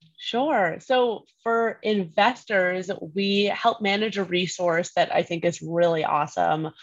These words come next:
Um, if you're just interested in this and you wanna learn more, um, you first have to educate yourself because, you know, we don't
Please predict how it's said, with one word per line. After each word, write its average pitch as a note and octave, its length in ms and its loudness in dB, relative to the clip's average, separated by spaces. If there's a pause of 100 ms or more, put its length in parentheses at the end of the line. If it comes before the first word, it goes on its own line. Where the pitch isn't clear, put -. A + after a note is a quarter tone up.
(220)
Um, D#3+ 360 0
if F3+ 120 -6
you're F#3 120 0
just F#3+ 180 -2
interested F#3 380 0
in E3 100 2
this E3 220 2
and E3+ 80 2
you D#3+ 100 0
wanna E3 220 0
learn D#3 280 2
more, E3+ 460 0 (320)
um, F3+ 240 6
you G3+ 100 -2
first C#4+ 260 -4
have D4+ 180 0
to G#3 100 0
educate A3 360 0
yourself D#3 460 0
because, E3 440 -2
you F3 80 -2
know, F3 140 2
we E3+ 160 -2
don't F3+ 220 2